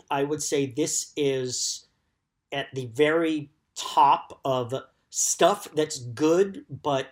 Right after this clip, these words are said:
is still unsubstantial, insubstantial,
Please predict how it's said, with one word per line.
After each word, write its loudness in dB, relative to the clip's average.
is -4
still 0
unsubstantial, -4
insubstantial, -2